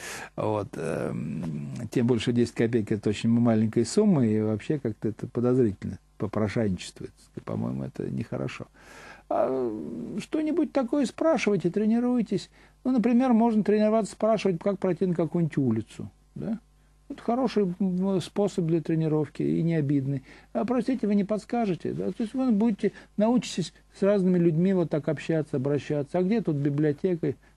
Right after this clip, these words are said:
Э, так сказать, «Бабушка, как пройти библиотеку?» Да? Помните эту фразу из, э, знаменитой советской кинокомедии «Операция Ы» и другие приключения Шурика? Как пройти библиотеку? М, очень хорошо. Это очень хороший ваш, так сказать, тренинг.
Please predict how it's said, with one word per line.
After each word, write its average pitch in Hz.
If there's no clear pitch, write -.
Э, 190
так 156
сказать, 160
«Бабушка, 196
как 165
пройти 160
библиотеку?» 143
Да? 180
Помните 196
эту 117
фразу 147
из, 113
э, 127
знаменитой 151
советской 139
кинокомедии 120
«Операция 110
Ы» 104
и -
другие 95
приключения 98
Шурика? 95
Как 143
пройти 147
библиотеку? 110
М, 320
очень 254
хорошо. 262
Это 190
очень 240
хороший 190
ваш, 175
так 185
сказать, 175
тренинг. 160